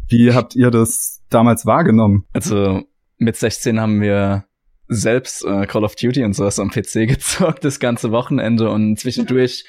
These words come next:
Speaker 2: dann immer, äh, mit Guitar Pro Musik geschrieben. Und haben die bei unserem damaligen Schlagzeuger geprobt auf dem Dorf,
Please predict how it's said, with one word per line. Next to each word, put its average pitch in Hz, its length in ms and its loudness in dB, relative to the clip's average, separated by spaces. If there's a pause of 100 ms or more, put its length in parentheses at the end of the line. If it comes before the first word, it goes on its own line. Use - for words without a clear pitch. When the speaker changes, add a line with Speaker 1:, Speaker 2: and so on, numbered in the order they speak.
(420)
Speaker 2:
dann 110 180 -2
immer, 107 380 0
äh, 104 140 0
mit 104 200 0
Guitar 107 220 -2
Pro 113 600 0
Musik 104 320 0
geschrieben. 147 560 -2 (760)
Und 110 240 0
haben 110 160 0
die 104 380 0 (320)
bei 110 100 -2
unserem 104 520 0
damaligen 107 440 0
Schlagzeuger 110 960 -2
geprobt 120 540 -2
auf 113 120 -4
dem 98 120 0
Dorf, 113 440 -2